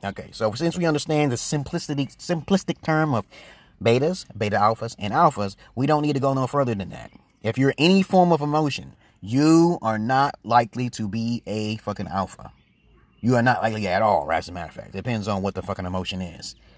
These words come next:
If you say, "Okay, I'll settle for a female. I don't care if she's not," if you say this, "Oh, she's not a virgin," okay? If you do that, you're simping, right? But when you're a simp, you can't be an alpha because what you're gonna do is settle for less.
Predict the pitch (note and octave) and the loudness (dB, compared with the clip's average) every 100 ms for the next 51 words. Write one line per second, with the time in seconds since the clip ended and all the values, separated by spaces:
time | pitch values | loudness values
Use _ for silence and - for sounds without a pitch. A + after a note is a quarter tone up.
0 | _ _ - A2 C3+ F#3+ F3 C#3+ C#3+ B2 | _ _ -2 2 4 2 2 0 0 0
1 | F#2 - _ _ - B2 D#3 - D3+ C#3+ | -4 -10 _ _ 4 6 6 4 4 4
2 | C#3+ C3+ B2+ C3+ F#2+ - - _ _ _ | 2 0 0 -4 -8 -12 -16 _ _ _
3 | - C3+ D#3+ D#3 E3 C#3+ C3 D3+ C#3 D3 | 4 4 4 0 -2 -2 -2 -6 -4 -4
4 | C#3 - A#2 G3+ G#3 F3+ E3 D3 F#2+ - | -4 -6 0 0 2 2 2 0 0 -8
5 | _ - - C#3 A#2+ D3+ D3+ D#3+ D#3 D3 | _ -20 -4 -2 -2 -4 -4 -2 -2 0
6 | D#3+ D3+ A2 F2+ G2+ A2+ C3 - _ _ | 0 0 -2 -4 -6 -8 -10 -14 _ _
7 | - - G#2+ F3+ F#3+ F3 A2+ A#2+ - - | -16 -6 2 4 6 4 4 0 -2 4
8 | G#3 - E2+ - A2+ B2 D3+ - A2 C#3 | 4 2 -6 -8 -4 -2 -4 -6 0 2
9 | A#2+ C3+ C3 A#2+ - G3+ B2 B2 B2 D3+ | 2 0 0 0 -2 -2 -2 -4 -4 -4
10 | A#2 G2+ G#2 D3 F3 C#3+ C3+ A2 B2+ - | -2 -4 -2 -2 -4 -4 -6 -2 0 0
11 | A#2+ - A2 G#2+ F3+ F3 C3 - B2 A#2 | -4 -4 -4 0 2 2 0 -4 -6 -6
12 | A#2+ E3+ - - | -6 -4 -4 -6